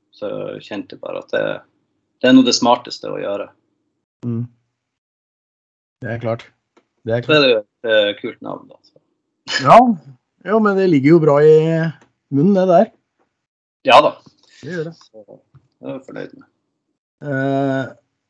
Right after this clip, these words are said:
Speaker 2: men, eh, tjue tolv så kom første albumet Surfing the Ap-, Apocalypse.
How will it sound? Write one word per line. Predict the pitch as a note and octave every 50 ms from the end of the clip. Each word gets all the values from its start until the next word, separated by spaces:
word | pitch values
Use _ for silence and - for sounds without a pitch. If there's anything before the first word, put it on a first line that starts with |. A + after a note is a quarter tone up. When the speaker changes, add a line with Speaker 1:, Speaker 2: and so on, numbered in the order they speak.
| _ _ _ _ -
Speaker 2:
men, | D3+ - G#3+ A#3 G#3+ G3+ - - _ _ _ _ _ _ _ _
eh, | C#3 D#3+ F#3 F#3+ F3+
tjue | - - - A3+ G3 D#3+ E3+ F3+
tolv | - - - - F3 F#3+ A3+ A#3 G#3+
så | - - G#3+ G3+ G3+ G3+ G3 G3 G3 G3
kom | - F3+ F3 F3 F3 F3 E3+ F3 E3+ - _ _ - - - _ - - -
første | G#3 F#3 - - - E3
albumet | D#3+ D3 C3+ A#2+ C3 C3+ C#3 D3 D3+ D3 - -
Surfing | - - - E3 C#3 B2 A#2 - C3+ C3+ C3
the | C3+
Ap-, | C3 B2+ B2 - _ _ _ -
Apocalypse. | D3 C3 - B2+ B2 B2 C#3 F#3 G#3 - - - -